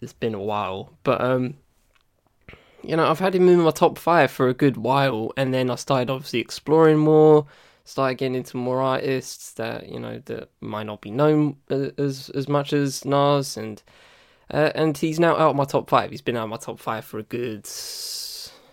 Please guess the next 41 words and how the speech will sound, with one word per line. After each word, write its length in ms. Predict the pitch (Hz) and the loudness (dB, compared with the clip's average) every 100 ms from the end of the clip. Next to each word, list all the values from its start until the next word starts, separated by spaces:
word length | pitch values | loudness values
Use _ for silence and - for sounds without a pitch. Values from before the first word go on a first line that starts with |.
| _ _ - - | _ _ -20 -10
for 160 | - | -4
a 40 | 123 | -2
good 200 | 135 120 | 0 -2
three 280 | - 127 113 | -4 -4 -2
years 420 | 117 120 117 - | -2 -2 -2 -6
now. 220 | 90 92 | -10 -10
So, 240 | - - 107 | -10 -6 -6
you 180 | 107 117 | -6 -8
know, 140 | 101 | -8
once 220 | 110 135 | -6 -2
I 60 | 147 | 0
got 140 | 131 - | 0 -4
to 80 | |
university, 560 | 107 104 110 113 - - | -8 -8 -6 -6 -8 -12
it 60 | 98 | -12
just 240 | 107 - | -14 0
plummeted 420 | 156 180 - - | 4 4 2 -6
for 120 | - | -12
me 240 | - - - | -16 -14 -12
in 100 | - | -12
terms 280 | 135 107 - | -10 -12 -10
of 520 | 101 - - - - _ - | -12 -12 -20 -20 -20 _ -18
how 280 | - 107 104 | -8 -6 -4
I 100 | 101 | -6
felt 280 | - 107 110 | -8 -8 -6
about 240 | 107 110 | -8 -8
Nas 360 | 117 113 101 - | -8 -8 -8 -12
from 220 | - 104 | -12 -10
a 140 | 101 98 | -8 -8
object-, 460 | 107 - 214 _ - | -10 -8 -10 _ -12
from 180 | - 104 | -8 -6
a 40 | |
subjective 520 | - 110 - 117 113 - | -6 -6 -8 -12 -12 -12
point 200 | 135 - | -10 -8
of 80 | |
view. 240 | 156 160 - - - - - - _ _ _ _ | -4 -2 -4 -12 -20 -20 -20 -20 _ _ _ _
But 640 | 151 143 165 160 160 156 - _ _ _ _ _ _ _ - | -12 -6 0 4 4 2 -2 _ _ _ _ _ _ _ -2
while 220 | 185 175 | 2 4
I 80 | 147 | 2
say 360 | - 165 160 | 2 2 4
that, 380 | 110 85 113 - | 2 -2 -6 -8